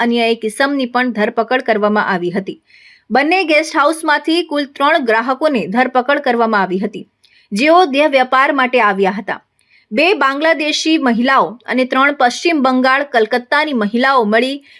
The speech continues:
કુલ પોલીસે પાંચે મહિલાઓને દેહ વેપારના વ્યવસાયમાંથી મુક્ત કરાવી હતી અને તેમને યોગ્ય કાઉન્સેલિંગ પણ પૂરું પાડ્યું હતું. રેડ દરમિયાન વિજય ગેસ્ટ હાઉસનો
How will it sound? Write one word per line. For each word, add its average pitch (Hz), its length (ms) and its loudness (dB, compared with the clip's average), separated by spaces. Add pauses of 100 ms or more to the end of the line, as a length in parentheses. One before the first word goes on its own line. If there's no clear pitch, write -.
(160)
કુલ 381 240 6
પોલીસે 285 400 0 (160)
પાંચે 269 340 2
મહિલાઓને 262 640 0 (140)
દેહ 262 180 4
વેપારના 247 560 2
વ્યવસાયમાંથી 247 880 0
મુક્ત 240 400 -2
કરાવી 180 320 -2
હતી 190 240 -8 (640)
અને 262 160 2
તેમને 330 360 0 (140)
યોગ્ય 277 360 2 (100)
કાઉન્સેલિંગ 262 520 0
પણ 269 240 0
પૂરું 226 280 -2
પાડ્યું 180 320 -2
હતું. - 200 -10 (520)
રેડ 320 360 2
દરમિયાન 311 540 0
વિજય 277 260 2 (160)
ગેસ્ટ 269 300 0
હાઉસનો 285 360 -2